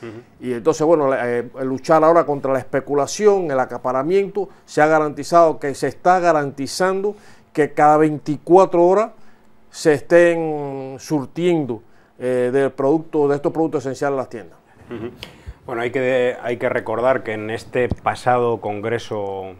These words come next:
Speaker 1: séptimo congreso del Partido Comunista de Cuba, el presidente Raúl Castro decía una vez más algo que parece que en los medios internacionales no,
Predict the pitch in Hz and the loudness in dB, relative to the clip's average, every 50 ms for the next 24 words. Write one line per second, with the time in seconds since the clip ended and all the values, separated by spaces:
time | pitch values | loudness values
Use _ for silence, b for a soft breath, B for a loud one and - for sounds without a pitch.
0 | _ - - 139 123 - 120 113 110 - 107 101 98 120 120 101 113 98 92 - | _ -10 -8 -8 -6 -6 -6 -8 -8 -8 -8 -6 -6 -6 -6 -6 -8 -8 -8 -8
1 | 92 90 107 110 104 107 101 101 101 107 101 - - 104 98 98 98 - 123 127 | -8 -8 -8 -8 -8 -8 -10 -10 -12 -12 -12 -12 -10 -10 -10 -10 -8 -8 -8 -6
2 | 123 131 127 123 123 123 120 113 104 101 98 95 92 92 - - 101 95 - 101 | -4 -4 -4 -4 -4 -6 -6 -8 -10 -10 -12 -14 -16 -16 -12 -12 -12 -10 -10 -10
3 | 98 104 110 101 110 107 104 101 98 101 98 98 - 107 107 104 107 107 104 - | -10 -8 -8 -8 -6 -6 -4 -4 -4 -4 -6 -4 -4 -4 -2 -2 -4 -6 -4 -4
4 | 110 107 107 - - 123 123 127 127 B B B B B - - 104 104 - - | -4 -4 -4 -6 -6 -4 -2 -4 -4 B B B B B -12 -8 -8 -8 -6 -2
5 | 131 135 139 131 - - - 143 139 139 135 131 127 120 120 110 113 120 131 143 | 0 2 2 2 0 -2 -4 -4 -2 0 2 2 2 2 0 -2 -2 0 0 2
6 | 147 147 143 - - - - - - 113 113 120 123 120 98 104 - 98 98 101 | 2 2 0 -4 -10 -18 -14 -8 -6 -4 -2 -2 -2 -4 -4 -6 -8 -6 -6 -6
7 | 104 123 123 107 110 104 101 98 98 110 117 120 113 120 113 104 110 101 101 92 | -6 -8 -8 -8 -10 -10 -12 -12 -12 -10 -10 -10 -10 -10 -12 -12 -12 -12 -12 -12
8 | 101 104 110 117 120 110 107 107 104 104 101 98 98 | -12 -10 -10 -10 -8 -8 -10 -10 -10 -10 -10 -12 -14